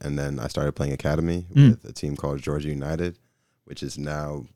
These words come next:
Speaker 1: essentially Atlanta United.
Speaker 2: Yeah, yeah, big, big academy.
Speaker 1: Exactly, yeah. Um, unfortunately, it didn't, it didn't become Atlanta United Academy until later.
Speaker 2: Yeah, you're a little older than that, right?
Speaker 1: Yeah,
Speaker 2: How old
Speaker 1: yeah.
Speaker 2: are you?
Speaker 1: I'm twenty-five.
Speaker 2: Yeah, so di-, it probably would have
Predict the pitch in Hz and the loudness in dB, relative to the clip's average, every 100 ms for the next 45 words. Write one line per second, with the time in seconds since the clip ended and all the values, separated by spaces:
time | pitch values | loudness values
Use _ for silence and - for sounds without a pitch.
0 | _ - - 69 - 69 67 65 73 76 | _ -14 -6 -6 -4 -4 -4 -4 -4 -4
1 | 76 78 82 87 185 233 170 131 131 175 | -4 -4 -2 10 12 12 12 10 10 8
2 | 117 180 135 143 127 - - 82 78 73 | 10 10 10 8 6 2 -8 -4 -2 -2
3 | 69 73 76 73 - 76 76 73 69 - | -6 -8 -4 -4 -4 -4 -4 -4 -8 -12
4 | _ _ _ - - - - - _ _ | _ _ _ -20 -20 -20 -20 -20 _ _
5 | _ - 71 - 90 85 80 76 76 76 | _ -12 -12 -2 0 0 0 0 0 -2
6 | 69 - - _ _ _ _ _ 73 71 | -4 -8 -18 _ _ _ _ _ -8 -8
7 | - 76 - 71 71 71 73 71 69 71 | -6 -8 -2 0 2 0 0 0 0 0
8 | 69 - 71 71 71 69 73 - 69 69 | -2 -2 0 0 -2 -2 -6 -4 -2 -2
9 | 71 73 82 - - 139 120 151 160 139 | 0 0 -2 -2 10 12 12 12 12 12
10 | 131 127 113 107 90 - - 113 - 117 | 12 12 12 12 8 4 6 6 6 8
11 | 120 - 78 - - - 151 165 185 220 | 8 6 0 -2 -2 6 10 12 12 10
12 | - _ _ - - 73 - 73 80 - | 6 _ _ -4 0 0 2 0 0 -6
13 | - - 147 156 135 127 117 143 - 147 | -20 4 10 12 12 10 10 10 12 10
14 | 170 147 127 127 107 | 12 12 12 12 10